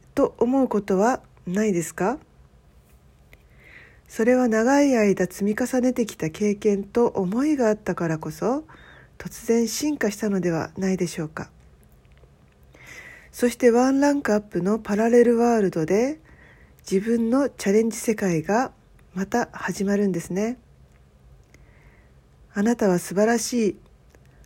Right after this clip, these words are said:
あなたは夢があります。理想の世界があります。あなたは理想に向かって日々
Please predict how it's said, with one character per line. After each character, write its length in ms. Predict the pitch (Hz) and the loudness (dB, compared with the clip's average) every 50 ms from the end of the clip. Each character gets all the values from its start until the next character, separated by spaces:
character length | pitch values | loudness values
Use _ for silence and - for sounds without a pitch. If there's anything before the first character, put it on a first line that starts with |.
| _ - - | _ -10 -4
あ 80 | 196 | -2
な 140 | 190 220 226 | 0 0 0
た 120 | 220 220 185 | 0 -2 0
は 300 | 180 202 220 247 262 285 262 | 2 2 2 2 0 -2 -6
夢 300 | - 175 180 214 262 285 | -6 -2 0 0 2 2
が 100 | 277 247 | 2 0
あ 60 | 220 | 0
り 100 | 202 190 | 0 -2
ま 180 | 180 180 175 170 | -2 -4 -6 -8
す。 280 | - - - - - _ _ _ - _ _ _ _ _ _ - | -10 -14 -20 -20 -20 _ _ _ -20 _ _ _ _ _ _ -8
理 80 | 190 180 | -6 -6
想 240 | - - 277 294 | -2 0 0 2
の 120 | 294 302 285 | 2 0 0
世 160 | - 302 294 | 0 -2 -2
界 240 | - 262 233 202 190 | 0 2 0 2 2
が 80 | 185 | 2
あ 40 | 175 | 0
り 120 | 170 185 180 | 0 -2 -2
ま 180 | 175 170 170 | -4 -6 -8
す。 240 | - - - - - - - _ - - - _ _ _ _ _ - _ - - - - _ - _ - _ - - - - - - - - - - - _ - | -10 -16 -20 -20 -20 -20 -20 _ -20 -20 -20 _ _ _ _ _ -20 _ -20 -20 -20 -20 _ -20 _ -20 _ -20 -20 -20 -20 -20 -20 -20 -20 -20 -20 -18 _ -4
あ 80 | 233 | 2
な 120 | 240 254 262 | 2 2 4
た 140 | - 220 196 | 4 4 6
は 220 | 220 254 269 277 | 8 8 6 6
理 120 | 233 208 | 4 2
想 240 | 196 - - 233 240 | -2 0 0 0 2
に 140 | 226 226 226 | 2 2 2
向 140 | 214 214 214 | 2 2 2
か 100 | - 214 | 2 0
っ 60 | 214 | 0
て 440 | - - - - - 220 240 262 - | -2 -8 -14 -2 0 0 0 0 -2
日 200 | - - - 233 | -4 -6 -8 -4
々 200 | 214 220 190 156 | 0 0 0 0